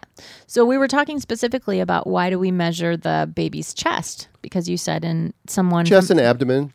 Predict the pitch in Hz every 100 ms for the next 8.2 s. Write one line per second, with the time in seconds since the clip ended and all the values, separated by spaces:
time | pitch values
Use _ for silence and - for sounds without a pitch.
0 | _ - - 196 196 - 196 185 180 175
1 | - 220 226 - - 214 - 135 143 127
2 | - - - _ - 107 208 208 262 123
3 | 143 - 156 131 - - - _ - -
4 | 262 240 226 208 233 220 208 208 208 -
5 | 214 202 185 190 - 180 175 180 - 180
6 | 175 175 185 190 - - 196 _ - 220
7 | - - - - 220 214 185 185 180 185
8 | 180